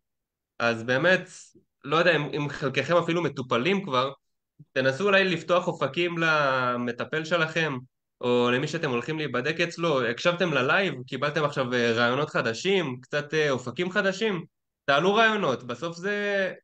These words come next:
המטפל שלכם ירצ-, ירצה לשמוע אתכם, תאמינו לי, הוא ירצה לשמוע אתכם,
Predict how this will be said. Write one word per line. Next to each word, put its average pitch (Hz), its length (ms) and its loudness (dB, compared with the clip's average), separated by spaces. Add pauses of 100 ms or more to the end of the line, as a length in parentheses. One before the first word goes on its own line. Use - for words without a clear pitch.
(440)
המטפל 143 380 -2
שלכם 214 320 -2
ירצ-, 131 280 -4
ירצה 147 360 -2
לשמוע 156 400 -2
אתכם, 104 320 -8 (340)
תאמינו 147 380 0
לי, 127 80 -4
הוא 113 160 -6
ירצה 113 200 -6
לשמוע 170 400 -4
אתכם, 170 380 -2